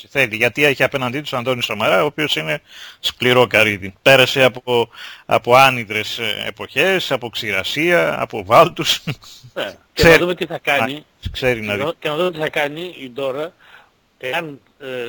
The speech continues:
Speaker 2: το συνέδριο της Νέας Δημοκρατίας εκλέξει τον, α, Σαμαρά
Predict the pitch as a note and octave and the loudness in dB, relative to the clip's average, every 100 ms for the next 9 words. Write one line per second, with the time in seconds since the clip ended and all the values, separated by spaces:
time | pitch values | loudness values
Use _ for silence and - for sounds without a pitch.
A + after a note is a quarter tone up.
0 | B2 A2+ B2+ C#3+ D#3+ C#3+ A#2+ D#3 B2+ A#2 | -12 -14 -16 -8 -6 -6 -8 -12 -10 -12
1 | G#2+ - G#3+ - - - G#3+ A3+ A3 _ | -14 -12 -14 -14 -10 -10 -8 -12 -12 _
2 | _ _ _ _ _ _ _ D#3+ D#3 D#3 | _ _ _ _ _ _ _ -6 -4 -4
3 | D3+ D3+ - D3 A#2 C3 G3 | -4 -4 -6 -4 -2 -2 -2